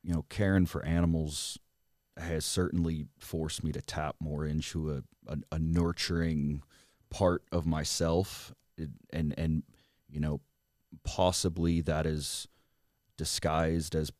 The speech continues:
you know, preparation for me. I don't wanna say that raising livestock is the same as raising kids, but maybe in some aspect the,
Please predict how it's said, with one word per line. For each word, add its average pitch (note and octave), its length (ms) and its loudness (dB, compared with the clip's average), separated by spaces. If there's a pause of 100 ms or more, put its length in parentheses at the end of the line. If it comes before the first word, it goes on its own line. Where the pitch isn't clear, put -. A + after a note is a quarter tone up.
(140)
you E2 120 -4
know, D2 80 -2
preparation E2+ 880 2
for D#2 180 -4
me. D#2 400 0 (1300)
I B1+ 40 -12
don't D2+ 100 -4
wanna D#2+ 140 0
say - 180 -2
that - 180 -2
raising D2 640 -2
livestock D2+ 640 -4
is D2+ 100 -4
the D2+ 60 -4
same D#2+ 320 -2
as - 140 -6
raising D2+ 340 0
kids, E2+ 400 0
but - 160 -6
maybe E2+ 480 4
in D#2+ 120 2
some D#2+ 260 2
aspect D#2 540 -2
the, D2 200 -4